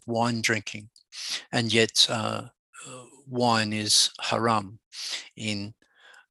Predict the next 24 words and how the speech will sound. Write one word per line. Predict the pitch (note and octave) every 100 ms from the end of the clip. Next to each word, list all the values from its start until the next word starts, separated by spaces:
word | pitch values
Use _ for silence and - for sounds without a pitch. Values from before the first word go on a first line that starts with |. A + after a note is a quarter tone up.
| -
uh, | - - -
Islam. | A#2+ A2+ G#2+ G#2 - - - -
In | -
s-, | B2+ -
in | D#3 C3
part, | - - F3 G#2 B2+ - _ _ _ - - - -
it's | C3+ -
just | - F3 -
a |
continuation | - C3+ - D#3+ C#3 C3 B2+ A#2+ A#2
of | G#2+ -
pre-Islamic | - F3+ A#2 - A2+ G#2+ G#2+ _ _ _ _ _ _
poetic | - A#2+ B2+ A#2
traditions, | - A2+ G#2+ G2+ G#2+ G2+ - -
especially | - - C#3 B2
in | G#2+ A2
Persia | - A#2 A2 G#2 G#2+ - - - - - - _ -
and, | A#2 A#2 A2+
uh, | A#2+ A2+ -
probably | A#2+ A#2 A2+
northern | A#2 A#2 A2+
India | A#2 B2 A#2
as | A#2 A#2
well. | B2+ A#2+ G#2+